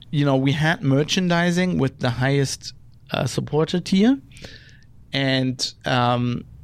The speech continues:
I turned that off now, um, because not many people were using that, and I kinda didn't wanna,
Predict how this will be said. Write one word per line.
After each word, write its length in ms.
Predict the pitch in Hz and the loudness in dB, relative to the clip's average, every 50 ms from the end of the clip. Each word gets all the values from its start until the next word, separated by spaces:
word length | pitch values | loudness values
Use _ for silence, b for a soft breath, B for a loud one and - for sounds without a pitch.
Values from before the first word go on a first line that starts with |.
| - - - | -16 -8 -4
I 80 | 139 135 | -4 -4
turned 360 | 135 - - 180 190 190 180 | -2 0 0 2 2 2 2
that 120 | 170 147 139 | 2 2 4
off 240 | 143 151 143 - 131 | 2 2 0 -4 -4
now, 360 | 123 117 117 - 139 143 156 - - - _ - _ b b b b b b b b _ _ - - | -4 -2 -2 -2 -4 -6 -8 -12 -20 -20 _ -20 _ b b b b b b b b _ _ -6 -2
um, 300 | 135 131 127 127 123 120 | 0 2 2 2 2 0
because 480 | 127 131 - - 139 123 - - - - | -2 0 0 0 0 0 -2 -6 -8 -4
not 200 | - 143 151 - | -2 -2 -2 0
many 200 | 160 143 139 135 | 0 -2 0 0
people 360 | 120 - 139 131 123 120 120 | 0 2 2 2 2 2 2
were 100 | 120 120 | 2 2
using 460 | 120 120 123 139 170 175 156 156 143 135 | 2 2 2 2 2 2 2 2 0 0
that, 180 | 135 135 127 | 0 -2 0
and 160 | - 127 123 | 0 0 0
I 60 | 120 117 | 0 0
kinda 280 | - - 143 139 131 | 0 0 0 0 0
didn't 280 | 127 123 127 131 127 123 | 0 0 0 0 2 2
wanna, 280 | 120 123 120 117 113 | 2 2 2 0 -2